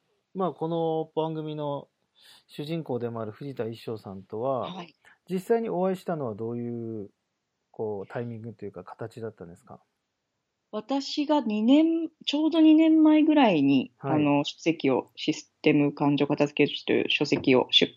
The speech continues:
Speaker 2: 版いたしまして、
Speaker 1: はい、はい。
Speaker 2: その出版社で、遺書さんも、あの、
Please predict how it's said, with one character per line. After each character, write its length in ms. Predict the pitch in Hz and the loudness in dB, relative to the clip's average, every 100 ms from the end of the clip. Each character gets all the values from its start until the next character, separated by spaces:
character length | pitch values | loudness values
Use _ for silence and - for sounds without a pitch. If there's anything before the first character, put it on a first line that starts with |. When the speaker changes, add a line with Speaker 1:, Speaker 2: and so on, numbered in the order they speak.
| - | 2
Speaker 2:
版 180 | 139 | 2
い 60 | 135 - _ _ _ _ | 2 -4 _ _ _ _
た 100 | 160 | -6
し 160 | - 156 | 0 2
ま 140 | 147 | 2
し 200 | - - | 0 -4
て、 300 | - 202 180 - | 4 6 6 4
Speaker 1:
は 160 | 143 | 2
い、 60 | 107 | 0
は 220 | 120 135 | -2 -2
い。 80 | 110 | -4
Speaker 2:
そ 60 | _ - _ 220 | _ -20 _ -4
の 60 | |
出 200 | 220 226 - | -2 0 6
版 180 | 269 | 8
社 220 | 262 196 151 | 8 6 4
で、 340 | 139 123 - - | 4 2 -2 -6
遺 80 | |
書 100 | 175 | -4
さ 120 | 156 143 | 0 2
ん 80 | |
も、 260 | 135 120 - | 4 2 -2
あ 140 | 131 127 | -4 -2
の、 480 | 123 120 82 - | 0 0 -2 -4